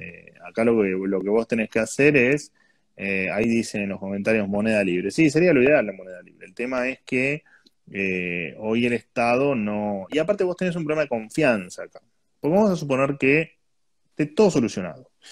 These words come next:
Y yo te diga, "Mira, mañana dolarizamos", ¿no? Y efectivamente lo hacemos. ¿Es suficiente para generar confianza, para que el que tenga dólares debajo del colchón los saque?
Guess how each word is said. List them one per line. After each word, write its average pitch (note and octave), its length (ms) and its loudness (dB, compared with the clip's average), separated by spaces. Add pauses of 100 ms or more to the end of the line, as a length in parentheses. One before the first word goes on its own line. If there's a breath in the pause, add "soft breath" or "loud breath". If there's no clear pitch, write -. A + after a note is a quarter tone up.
(300 loud breath)
Y A2+ 120 2
yo D3+ 160 4
te C#3+ 160 8
diga, C#3+ 260 6
"Mira, A2+ 220 0
mañana B2+ 420 -2
dolarizamos", G2+ 840 -4
¿no? F3 220 -4
Y C3 280 4
efectivamente C#3 560 4
lo A2+ 80 6
hacemos. - 520 -8 (1400 soft breath)
¿Es F3+ 200 6
suficiente F3 640 6
para G#2+ 260 2
generar A#2+ 460 0
confianza, A#2 760 -6
para G2+ 160 -2
que F#2+ 80 -4
el F#2+ 100 -6
que F#2+ 80 -8
tenga A#2+ 240 -4
dólares A#2+ 320 0
debajo G#2 360 -4
del G2 120 -4
colchón G2 320 -6
los G2 200 -6
saque? F3 460 0